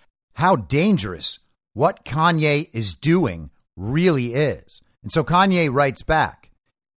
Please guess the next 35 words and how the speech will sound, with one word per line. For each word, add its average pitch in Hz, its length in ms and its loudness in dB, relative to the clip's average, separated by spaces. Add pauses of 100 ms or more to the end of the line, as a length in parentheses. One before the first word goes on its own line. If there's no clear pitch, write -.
(260)
"This 120 300 0
ain't 165 180 0
a 120 60 -2
game. 120 500 -4 (680)
I'ma 208 160 2
use 147 440 0
you 165 180 0
as 143 200 0
an 143 80 -2
example 117 600 -6
to 127 120 -8
show 151 220 -2
the 131 120 -6
Jewish 165 460 -4
people 139 400 -6
that 117 320 -4
told 175 360 -4
you 202 120 -6
to 170 80 -2
call 185 360 -4
me 87 280 -8 (320)
that 139 220 -2
no 170 220 2
one 131 300 -2
can 127 200 -4
threaten 156 400 -4
or 123 140 -2
influence 117 680 -4
me. 71 240 -12 (440)
I 127 120 -4
told 190 420 -4
you 214 140 0
this 143 280 -2
was 135 200 -6
war. 120 440 -4